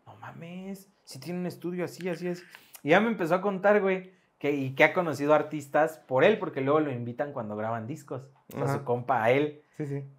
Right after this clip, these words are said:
Speaker 1: Y este, "Te lo voy a presentar, güey, te va a caer bien." <laughs> Pero sí, exacto, o sea, no hay mucha gente que, que conozca como,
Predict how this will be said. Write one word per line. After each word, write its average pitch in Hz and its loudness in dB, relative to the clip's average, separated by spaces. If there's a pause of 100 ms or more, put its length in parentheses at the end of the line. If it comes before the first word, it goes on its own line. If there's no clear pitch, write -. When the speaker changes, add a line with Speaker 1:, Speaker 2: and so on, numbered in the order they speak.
Speaker 1:
Y 143 -12
este, 135 -14 (240)
"Te 107 -14
lo 120 -10
voy 131 0
a 143 -12
presentar, 123 -10
güey, 120 -12
te 101 -14
va 117 -8
a 127 -16
caer 131 -8
bien." 117 -10 (320)
<laughs> - -12
Pero 180 10
sí, 233 2
exacto, 220 4
o 135 2
sea, 151 4
no 160 2
hay 175 4
mucha 180 0
gente 156 -2
que, 120 -6
que 120 -12
conozca 120 -6
como, 107 -12